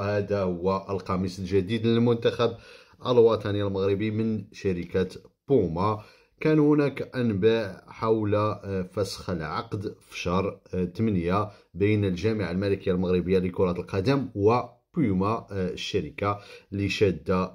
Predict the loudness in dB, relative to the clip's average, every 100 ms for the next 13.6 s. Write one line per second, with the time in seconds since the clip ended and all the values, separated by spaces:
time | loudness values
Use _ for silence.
0 | -4 -2 -2 -6 -8 -10 0 0 2 -2
1 | 2 2 2 -4 -20 _ _ -2 -2 2
2 | 4 4 4 2 2 2 -2 -2 0 0
3 | 0 -4 -4 -4 0 0 0 -4 -6 0
4 | 4 6 4 2 -4 -2 0 2 0 0
5 | 0 -2 0 0 0 -6 _ _ -2 0
6 | 2 2 0 -6 -6 -8 -6 -6 0 2
7 | 2 0 -4 -6 -4 -2 -2 -6 -12 -18
8 | -14 -6 0 2 0 2 0 2 0 0
9 | -2 -4 -4 -2 -4 -10 -16 -16 -10 -4
10 | 0 0 -2 -4 -4 0 0 0 0 0
11 | 2 2 0 -2 -2 -4 -8 -20 _ -6
12 | -2 0 0 2 0 0 -6 -2 0 0
13 | -4 -4 -4 -2 -4